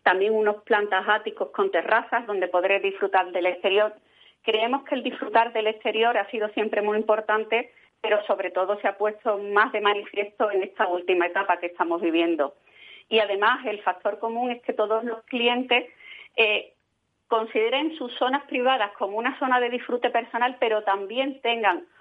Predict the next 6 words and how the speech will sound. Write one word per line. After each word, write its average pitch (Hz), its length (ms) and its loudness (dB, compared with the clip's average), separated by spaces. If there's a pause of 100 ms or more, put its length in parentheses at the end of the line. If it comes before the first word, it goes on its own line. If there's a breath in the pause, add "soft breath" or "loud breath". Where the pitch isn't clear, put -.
(120)
unas 262 340 0
zonas 254 300 0
comunes 233 600 0 (140)
de 208 140 0
la 208 100 4
urbanización 208 800 -2